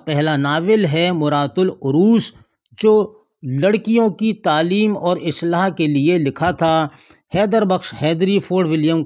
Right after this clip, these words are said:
कॉलेज में मुलाजिम थे। हैदर बख्श हैदरी आराइश महफिल इनकी किताब है।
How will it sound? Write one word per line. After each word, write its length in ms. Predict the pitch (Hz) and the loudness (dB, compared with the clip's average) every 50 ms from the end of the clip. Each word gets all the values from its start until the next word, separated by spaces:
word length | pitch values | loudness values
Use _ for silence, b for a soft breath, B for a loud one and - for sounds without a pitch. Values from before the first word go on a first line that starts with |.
| - - - | -4 -6 -4
कॉलेज 520 | 143 139 147 170 196 208 226 175 143 151 | -2 0 0 0 0 0 0 0 0 0
में 460 | 160 151 139 139 156 160 165 170 165 156 b b b b b b _ - | 2 2 2 2 2 2 2 0 -2 -4 b b b b b b _ -8
मुलाजिम 560 | 127 135 143 147 143 156 165 180 226 226 190 | -4 -2 0 0 0 0 2 2 2 0 0
थे। 240 | 143 175 180 180 185 180 - - - _ - | 0 0 0 2 2 0 -2 -6 -14 _ -8
हैदर 280 | 156 156 143 170 170 170 | -6 -4 -2 -2 0 0
बख्श 280 | 170 170 160 - - - | -2 -4 -4 -6 -10 -6
हैदरी 520 | 143 147 160 156 175 175 196 196 196 185 b b b b b b b b b b _ _ _ - | -4 -4 -2 -2 0 0 0 0 -2 -4 b b b b b b b b b b _ _ _ -6
आराइश 460 | 151 156 170 180 190 208 202 - - | -4 -2 0 0 2 2 0 0 0
महफिल 480 | 180 160 156 165 185 190 190 202 208 196 | 0 0 2 2 0 0 2 0 0 0
इनकी 460 | - - 160 147 139 - 170 180 190 185 - _ _ _ _ _ _ _ _ _ _ | 0 0 0 -2 -2 -2 -4 -6 -6 -8 -8 _ _ _ _ _ _ _ _ _ _
किताब 360 | - 151 - 156 160 202 202 185 | -6 -4 -2 0 0 2 2 2
है। 220 | 143 151 151 147 | 2 2 2 0